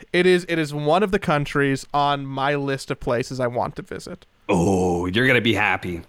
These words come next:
Speaker 2: Singapore is one of the few places. I've been to a lot of different places, and let me just say, very, very few. There is only,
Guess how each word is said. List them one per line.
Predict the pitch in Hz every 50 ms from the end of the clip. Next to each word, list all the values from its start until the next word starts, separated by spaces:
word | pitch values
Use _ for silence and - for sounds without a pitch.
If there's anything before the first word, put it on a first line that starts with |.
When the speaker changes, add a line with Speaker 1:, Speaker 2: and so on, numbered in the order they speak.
| _ _ -
Speaker 2:
Singapore | - - 165 165 165 160 - 160 156 151 151
is | 139 117 120
one | 139 139
of | 127
the | 123
few | 113 - 127 135 139
places. | 135 - 120 117 117 117 - 147 139 127 - -
I've | - 135 131
been | 147 147 139 139 135 131 - - - - - _ _ _ _ _ -
to | -
a | 113
lot | 110 117 127 135 143
of | 139
different | 131 120 131 120 110
places, | 123 120 120 113 - 131 131 127 127 - - - _ _ _ _ _ -
and | - 104 101
let | 107
me | 120 127
just | 117 117 - -
say, | - 117 110 110 113 113 113 117 - - - - - - - -
very, | - 123 131 135 135 135 135 135 127 123 117
very | 107 113 113 113 110
few. | 107 - 113 113
There | 78 101 123 143
is | 151 143 147
only, | 135 139 135 127 120 113 85 -